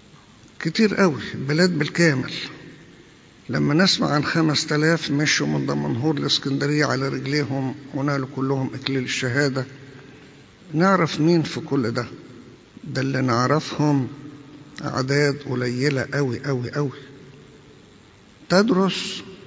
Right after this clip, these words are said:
أو تودروس أو سيودور أو سيوزوروس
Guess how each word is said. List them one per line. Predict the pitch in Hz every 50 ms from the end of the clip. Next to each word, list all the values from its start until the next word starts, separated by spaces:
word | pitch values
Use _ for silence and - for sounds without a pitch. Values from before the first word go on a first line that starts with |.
| - - -
أو | 131 123 123
تودروس | - - 160 160 151 139 139 127 127 131 147 165 170 180 175 - - - - - - - - - - - - - - - - - - - - - - - -
أو | - 127 123 117
سيودور | 113 - - - 160 156 - 143 135 127 131 143 156 160 160 156 - - - - - - - - - - 143
أو | 131 -
سيوزوروس | - - - 151 151 - - 135 113 107 139 147 151 156 165 170 156 - - - - -